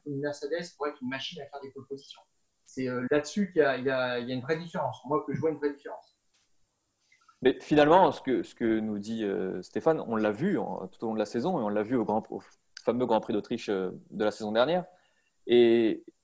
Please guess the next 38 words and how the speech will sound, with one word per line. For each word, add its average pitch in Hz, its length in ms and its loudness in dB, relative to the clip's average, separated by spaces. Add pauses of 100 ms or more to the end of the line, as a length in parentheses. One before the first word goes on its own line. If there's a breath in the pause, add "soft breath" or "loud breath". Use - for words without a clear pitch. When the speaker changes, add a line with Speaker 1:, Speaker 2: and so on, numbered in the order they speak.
(100)
Speaker 2:
qui - 200 2
a 180 80 10
montré 131 440 2
que 107 80 -6
Verstappen 104 560 -4
était 92 200 -10
capable 98 320 -6
de, 90 180 -8
de, 85 140 -16
de 87 140 -18 (380)
faire, 95 300 -2
euh, 87 160 -10 (120)
des 87 140 -12
folies, 113 400 -4
de 98 80 -4
f-, 90 60 -10 (460)
vraiment 113 360 0
surperformer. 131 760 0 (720)
Euh, 104 520 2 (720)
ce - 180 0
Grand 143 200 6
Prix-là, 190 260 6
pour 147 160 4
moi, 156 120 6
il 117 80 6
a - 20 4
été 107 140 -2
très 151 220 2
intéressant 139 400 2
dans 113 100 0
leur 107 160 0
duel. 151 320 4
La 117 160 2
suite 175 260 -6
l'a 113 100 2
été 117 200 -2
aussi. 147 340 -4 (460 soft breath)
Euh, 101 360 0